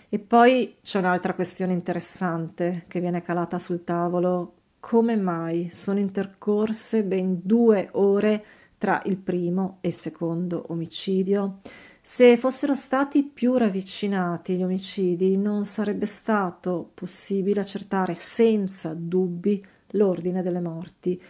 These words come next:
e questo ai fini dell'eredità fa un'enorme differenza. Già, perché se Andrew fosse morto prima della moglie, lei sarebbe stata la sua erede e i suoi beni poi sarebbero passati ai suoi di eredi.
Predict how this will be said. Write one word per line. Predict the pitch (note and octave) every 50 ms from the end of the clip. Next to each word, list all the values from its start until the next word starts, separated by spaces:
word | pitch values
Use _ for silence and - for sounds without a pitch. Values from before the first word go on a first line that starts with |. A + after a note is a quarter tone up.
| - - _ _
e | - G#3+ A3 A3 A3 A3
questo | - A3+ G3 - - - - - G#3 G3+ G3+ -
ai | - G3+
fini | - - - G#3 G3+ G#3 G#3+
dell'eredità | F#3+ G3 F#3 G3 F#3+ F#3 F3+ G3+ G3 F#3+ F#3+ F#3 F#3 F#3+ F#3+
fa | - - G#3 G3+
un'enorme | F#3+ G3 G3 F#3+ G3 F3+ F3 F3 F3 F3+ F#3 F#3+ G#3
differenza. | - G3+ F#3 - - F#3 F3+ F3+ F3 F3 F3+ F3 - - - G3 F#3 - - _ _
Già, | F3+ - E3 D#3 - - - - - - - - _
perché | - G#3+ G#3 - G#3 F#3
se | - - - G3 - -
Andrew | G3+ A#3 C4 C#4 C#4 B3+ A#3+ A3
fosse | - F#3+ F#3+ - - G#3
morto | G3+ G3+ G3 F3+ F3 - - - F3+ F3
prima | - _ A3+ A#3 B3+ B3 A3+ F#3+ F3+ E3
della | F3 F3 F3 F3+
moglie, | F3 F3 E3+ E3+ E3 E3 E3 E3+ F3+ F#3+ F#3+ F#3+ - - _ _ _ _
lei | - G3 F#3+ F3+ F3 F3+ F#3
sarebbe | F#3+ - - G#3+ G3 F3+ E3+ F#3
stata | F#3 - - F3 E3 E3 - E3+
la | F3 F3+
sua | F3 - - F#3+ F3+
erede | F3 F3+ F3 E3+ E3+ E3+ E3+ E3+ E3 -
e | - F#3
i | F3
suoi | F3+ - G#3+ G#3
beni | F#3 F3 F3 F3 F3 F#3+ F#3+
poi | F#3+ - F#3+ F3 E3 E3 F3 F#3+
sarebbero | F#3+ - - F#3+ F3+ E3+ D#3+ F3 F3+
passati | F3+ - F#3 F#3 - - F3+ E3+ E3+ E3+ - F3+ - -
ai | - - E3
suoi | E3 - - - A3+ G#3+ G#3 G3 F#3 F#3 F3 -
di | - F#3+
eredi. | F3+ F3+ F3+ F3 F3 F3 E3+ F3+ F#3 F3+